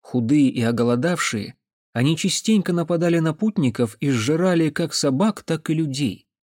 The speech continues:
Озверевшие и яростные, будто подпитанные чьей-то злобной силой, они рвали плоть и вгрызались в теплые внутренности.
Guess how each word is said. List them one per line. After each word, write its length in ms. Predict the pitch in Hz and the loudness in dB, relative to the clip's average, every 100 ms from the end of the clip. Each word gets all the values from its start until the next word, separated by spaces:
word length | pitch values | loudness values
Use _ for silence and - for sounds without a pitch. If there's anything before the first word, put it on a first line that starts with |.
| _ _ _ | _ _ _
Озверевшие 760 | 117 113 123 139 143 - 135 | -4 0 2 4 2 0 0
и 120 | 127 127 | 0 2
яростные, 760 | 123 185 165 123 - 107 104 | 2 2 0 0 -2 -2 -2
будто 360 | 101 139 139 135 | -2 -2 0 -2
подпитанные 680 | - 123 - 175 151 135 131 | -2 -4 -4 -4 0 0 0
чьей-то 440 | - 135 147 143 | -2 0 0 0
злобной 480 | 127 117 151 127 127 | -2 0 2 2 0
силой, 540 | 113 - 208 127 107 - _ _ - | 0 0 0 2 -2 -8 _ _ -6
они 280 | 120 139 | 0 0
рвали 400 | 143 127 160 151 | 2 2 2 2
плоть 480 | 143 139 165 175 - | 0 0 0 0 0
и 40 | 131 | 0
вгрызались 720 | 117 123 139 127 170 160 - | 0 2 2 2 0 0 -2
в 100 | - | -4
теплые 380 | 165 143 135 131 | -4 -2 0 0
внутренности. 1040 | 123 147 170 - 110 110 - - 104 - | 2 0 0 -2 -2 -4 -6 -10 -16 -18